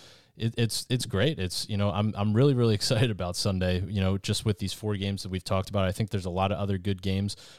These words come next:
on the docket, but I think each of these four games that we talked about are featuring playoff teams going head to head. And I think we're gonna learn a lot about a lot of different teams as we enter the stretch run coming into December, week thirteen of this season.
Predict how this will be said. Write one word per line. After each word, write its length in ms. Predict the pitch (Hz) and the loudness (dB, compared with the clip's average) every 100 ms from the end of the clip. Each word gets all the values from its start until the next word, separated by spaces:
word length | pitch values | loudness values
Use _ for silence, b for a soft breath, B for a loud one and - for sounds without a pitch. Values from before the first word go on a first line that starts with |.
| - | -6
on 160 | 101 | -2
the 60 | 101 | -2
docket, 480 | 87 90 98 135 - | 0 -2 0 -2 0
but 180 | 98 95 | 0 0
I 80 | 101 | -4
think 260 | - 113 104 | -2 -2 0
each 180 | 113 110 | -2 -2
of 100 | 110 | -4
these 140 | 104 | -4
four 240 | 95 113 113 | -2 0 2
games 240 | 107 113 | 2 0
that 80 | 101 | 0
we 80 | 92 | -4
talked 320 | - 113 113 | 0 -2 -2
about 260 | 92 90 87 | -2 -2 -2
are 240 | 92 90 B B B - | -2 -2 B B B -16
featuring 680 | - 113 - 110 101 98 95 b b b _ - | -2 -2 2 2 4 2 -2 b b b _ -4
playoff 340 | 110 113 117 | 2 4 2
teams 360 | - 101 113 107 | 2 2 2 4
going 200 | 107 104 | 2 2
head 200 | 87 104 | 2 2
to 80 | 101 | 4
head. 180 | 98 | 4
And 100 | 110 | 4
I 80 | 95 | 4
think 200 | 90 110 | 2 2
we're 100 | 101 | 4
gonna 160 | 101 92 | 4 4
learn 240 | 92 107 | 6 4
a 60 | 92 | 4
lot 200 | 95 107 | 2 2
about 220 | 85 87 | 0 -2
a 60 | 85 | 0
lot 180 | 92 | 0
of 80 | 87 | 0
different 300 | 95 - 98 | -4 -6 -4
teams 360 | - 101 98 95 B B B | 0 2 2 -2 B B B
as 240 | 95 95 | 0 2
we 140 | 98 98 | 2 0
enter 260 | 101 - | 0 0
the 80 | 90 | -2
stretch 400 | - 101 98 - | -2 0 0 2
run 180 | 101 98 | 0 2
coming 280 | - 95 95 | 2 2 2
into 420 | 95 - 101 95 | 2 0 0 0
December, 560 | 92 - 101 104 113 101 | -2 -2 0 2 0 0
week 200 | 98 101 | -2 -2
thirteen 540 | - 107 - 113 110 | -2 -2 0 2 2
of 240 | 95 98 95 | 2 -2 0
this 160 | 98 | 0
season. 360 | - 101 101 | 0 -2 -4